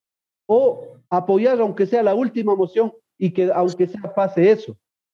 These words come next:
Ya pasó el día viernes, vean,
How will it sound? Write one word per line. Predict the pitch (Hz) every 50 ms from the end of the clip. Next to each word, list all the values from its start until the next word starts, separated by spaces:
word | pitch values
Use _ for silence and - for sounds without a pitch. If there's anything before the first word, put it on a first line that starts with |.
| _ _ _ _ _ _ _ _ _ -
Ya | 165 175 - 269 262
pasó | 269 247 220 - 302 302 294
el | 247 220 202 175
día | 175 226 262 247
viernes, | 196 214 262 285 277 254 269 247 - - _ _ _ _
vean, | - 202 233 208 135 113 -